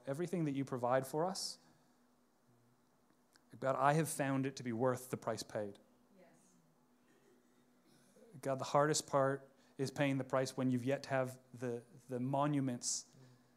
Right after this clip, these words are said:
Speaker 1: or the experiences before. And I, I don't know enough of Justin's story, but God, I pray that if there's a monument, you remind him of it.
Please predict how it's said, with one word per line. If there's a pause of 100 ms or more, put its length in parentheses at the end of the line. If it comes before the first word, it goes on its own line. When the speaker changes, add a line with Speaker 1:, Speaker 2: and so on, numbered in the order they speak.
(220)
Speaker 1:
or
the
experiences
before.
And
I,
I
don't
know
enough
of
Justin's
story,
but
God,
I
pray
that (200)
if
there's
a
monument, (120)
you
remind
him
of
it.